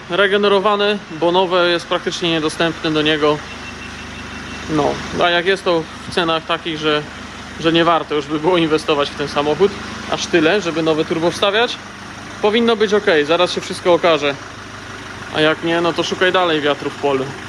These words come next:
Powoli się p-, kończą pomysły. Coraz dziwniejsze rzeczy się dzieją w tym aucie.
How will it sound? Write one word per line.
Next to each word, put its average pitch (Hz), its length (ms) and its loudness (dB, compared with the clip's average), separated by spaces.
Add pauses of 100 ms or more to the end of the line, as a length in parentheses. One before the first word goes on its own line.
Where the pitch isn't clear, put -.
(600)
Powoli 156 300 2
się 156 100 2
p-, - 120 -8 (120)
kończą 180 340 2
pomysły. 190 540 2 (1300)
Coraz 214 320 4
dziwniejsze 196 420 2
rzeczy 190 240 4
się 151 120 2
dzieją 139 200 2
w 139 60 -8
tym 147 160 0
aucie. 127 380 0